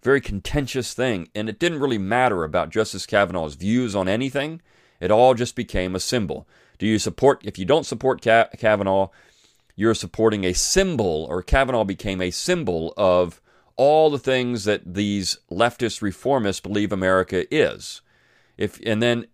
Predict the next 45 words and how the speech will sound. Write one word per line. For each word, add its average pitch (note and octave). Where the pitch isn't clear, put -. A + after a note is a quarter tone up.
as G2+
a F#2
reaction C#3+
to G#2
that, F2+
there G#2
was F#2
a G2+
knee-jerk A2
reaction. G#2
People G2+
were -
saying, F#2
"Well, F2+
I F2+
gotta A#2
support B2
him. G2
Even E3+
if D#3+
I C3
don't C3
agree G#2
with A#2+
him, B1
I F2+
gotta A#2+
support -
him G#2
because E2+
I'm F#2+
against F#2
them. A#2
I'm -
against E2
those B2
people." -
And A#2
so B2+
that A#2+
symbol E3+
turns A2
very G2+
nasty. G#2+
Um, C#2+